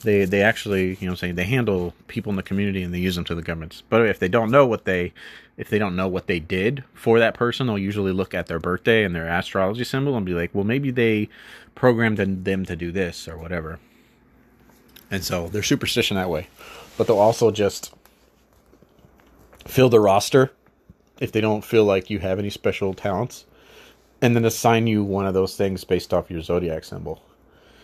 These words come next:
It's kinda weird, huh? But that's also a way they indirectly communicate with each other. Maybe we did it,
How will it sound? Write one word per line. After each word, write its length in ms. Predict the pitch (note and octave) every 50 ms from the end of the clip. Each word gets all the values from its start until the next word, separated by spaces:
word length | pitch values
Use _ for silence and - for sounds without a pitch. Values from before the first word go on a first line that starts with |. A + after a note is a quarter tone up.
| _ _ _
It's 100 | _ -
kinda 160 | - A2+ A2
weird, 180 | A2+ A2+ G2+ F#2
huh? 160 | G#2+ A2 A2 _ _ -
But 80 | A2
that's 160 | G#2+ G#2 -
also 240 | B2 A2 - - G2+
a 20 | G2
way 120 | G2+ F#2+
they 140 | F#2+ F#2 F2+
indirectly 480 | F#2+ F#2+ F2+ F#2 F2+ F2+ - - F#2
communicate 460 | F2+ - - F#2+ F2+ F2+ E2+ F#2+ F2 D#2+
with 140 | E2+ F2
each 160 | E2+ - - E2
other. 240 | E2 E2 E2 E2 - _ _ _ _ _ - - _ _ -
Maybe 360 | D3+ D#3 D#3 D3+ D3 C#3+ C3+
we 200 | C3 B2+ C3 B2+
did 220 | B2+ C3 C3 B2
it, 140 | B2+ B2 A#2+